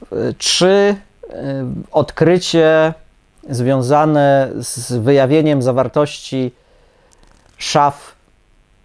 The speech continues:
generała Kiszczaka to jest jakaś sensacja? No oczywiście jest pewnego rodzaju sensacja, bo wszyscy nagle zobaczyli, y,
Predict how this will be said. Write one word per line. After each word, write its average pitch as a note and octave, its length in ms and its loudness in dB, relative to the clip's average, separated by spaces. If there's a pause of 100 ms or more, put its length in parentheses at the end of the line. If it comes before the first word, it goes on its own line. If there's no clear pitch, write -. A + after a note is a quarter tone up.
(420)
generała C3 400 2
Kiszczaka C#3 680 0 (1500)
to C#3 100 2
jest C#3+ 180 4
jakaś C3+ 220 0
sensacja? - 540 -8 (1200)
No C#3+ 160 0
oczywiście G3+ 320 2
jest A#3+ 200 0
pewnego E3 260 4
rodzaju D3+ 220 4
sensacja, D3 580 0
bo D#3 100 0
wszyscy A3+ 480 0
nagle D3 260 0
zobaczyli, C#3 680 -2 (1300)
y, C3+ 260 -2